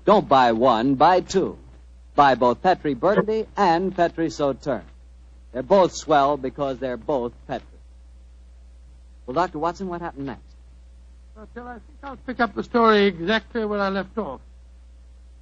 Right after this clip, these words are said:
Speaker 2: Holmes and I were standing in Mark Humphrey's dressing room, looking with horror at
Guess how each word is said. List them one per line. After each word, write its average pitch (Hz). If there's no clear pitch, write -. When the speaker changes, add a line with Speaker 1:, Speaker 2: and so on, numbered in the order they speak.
Speaker 2:
Holmes 254
and 233
I 220
were 196
standing 226
in 170
Mark 208
Humphrey's 202
dressing 147
room, 117
looking 202
with 190
horror 139
at -